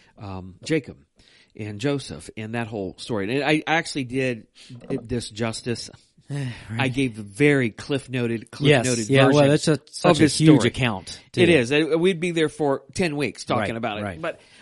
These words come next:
Speaker 1: I literally gave a cliff noted version of, of this story. But I think the Bible, um, sets a good, um, point of how Jacob is and how we are too.
Speaker 2: Right.
Speaker 1: And, um, and if you know anything, um, about the story of, um, Jacob,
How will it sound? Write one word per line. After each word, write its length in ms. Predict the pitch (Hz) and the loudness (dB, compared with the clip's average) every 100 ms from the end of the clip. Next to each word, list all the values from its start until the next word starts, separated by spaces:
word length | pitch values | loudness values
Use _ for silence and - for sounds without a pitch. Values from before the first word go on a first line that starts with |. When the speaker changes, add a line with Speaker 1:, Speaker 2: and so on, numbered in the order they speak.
| - | -2
Speaker 1:
I 120 | 190 | 0
literally 400 | 190 214 226 175 | 2 4 4 2
gave 520 | 147 147 147 143 143 139 | 0 0 2 2 0 -2
a 220 | 127 120 | -4 -4
cliff 300 | - 170 160 | -4 -6 -2
noted 300 | 139 127 110 | 2 2 2
version 420 | 117 123 113 98 | 0 -2 -2 -6
of, 300 | 98 107 104 - | -4 -4 -4 -4
of 160 | 113 107 | -6 -4
this 180 | 104 - | -6 -8
story. 380 | - 127 113 | -6 -4 -4
But 220 | 101 107 101 | -4 -4 -4
I 100 | 135 | -4
think 160 | 196 | -6
the 80 | 180 | -6
Bible, 540 | 113 113 117 110 101 _ - - - | -4 -4 -4 -6 -8 _ -20 -20 -10
um, 320 | 123 113 90 | -6 -6 -8
sets 300 | - 131 - | -4 -4 -4
a 60 | 110 | -8
good, 360 | 110 117 104 - | -4 -4 -4 -8
um, 320 | 113 101 95 _ | -8 -8 -12 _
point 280 | - 143 131 | -6 -6 -6
of 140 | 110 104 | -8 -12
how 180 | 110 | -10
Jacob 480 | 104 101 117 123 104 | -10 -8 -8 -6 -8
is 300 | 101 101 95 | -8 -10 -12
and 80 | 98 | -14
how 100 | 104 | -14
we 220 | 104 143 | -10 -10
are 160 | 90 - | -12 -16
too. 320 | - 151 80 | -14 -14 -12
Speaker 2:
Right. 200 | 104 95 - - | -10 -12 -14 -14
Speaker 1:
And, 400 | 120 117 113 110 - | -6 -4 -4 -6 -8
um, 400 | 113 110 101 95 _ _ _ _ _ _ _ _ _ 135 | -8 -8 -10 -14 _ _ _ _ _ _ _ _ _ -4
and 100 | 131 | -4
if 120 | 135 | -2
you 80 | 147 | 0
know 160 | 160 | 0
anything, 600 | 180 131 131 123 120 117 - | 0 -2 -2 -2 -4 -6 -8
um, 480 | 113 107 101 95 - | -8 -6 -8 -12 -14
about 340 | 107 110 101 - | -10 -8 -8 -10
the 200 | - 104 | -14 -14
story 420 | - 127 113 101 | -8 -4 -4 -4
of, 220 | 98 92 - _ - - _ | -4 -8 -12 _ -20 -20 _
um, 280 | 110 104 98 | -12 -12 -10
Jacob, 600 | 104 113 107 92 87 | -4 -4 -4 -8 -10